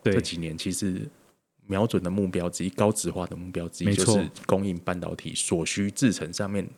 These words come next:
Speaker 2: 各式各样特化的化学品。
Speaker 1: 嗯，嗯，嗯。
Speaker 2: 哎，所以这方面我看它是全部串在一起的。
Speaker 1: 哦。
Speaker 2: 所以你看像桥头科学园区，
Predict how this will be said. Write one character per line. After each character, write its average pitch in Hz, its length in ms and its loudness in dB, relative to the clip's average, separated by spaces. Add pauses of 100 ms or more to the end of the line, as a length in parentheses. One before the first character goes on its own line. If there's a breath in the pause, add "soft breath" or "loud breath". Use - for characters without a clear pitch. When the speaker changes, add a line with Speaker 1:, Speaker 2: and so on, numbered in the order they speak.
Speaker 2:
各 123 120 6
式 - 260 -2
各 98 180 0
样 95 120 0 (480 loud breath)
特 110 160 4
化 98 160 4
的 78 80 0
化 95 160 -2
学 - 180 -4
品。 - 180 -12 (260)
Speaker 1:
嗯， 101 320 4
嗯， 90 240 -2
嗯。 90 100 -6
Speaker 2:
哎， - 160 -10 (300 soft breath)
所 110 100 0
以 110 40 0
这 123 120 4
方 110 220 2
面 107 180 2 (640 loud breath)
我 85 80 -12
看 107 180 -4
它 101 140 0
是 101 100 2
全 92 220 -4
部 90 140 0
串 92 200 -2
在 87 160 -2
一 82 60 -4
起 - 220 -8
的。 - 180 -14
Speaker 1:
哦。 95 480 0
Speaker 2:
所 104 100 0
以 104 40 0
你 107 80 -4
看 131 180 0
像 117 300 0
桥 110 180 0
头 113 100 4
科 123 140 2
学 107 160 0
园 87 180 0
区， 98 320 -2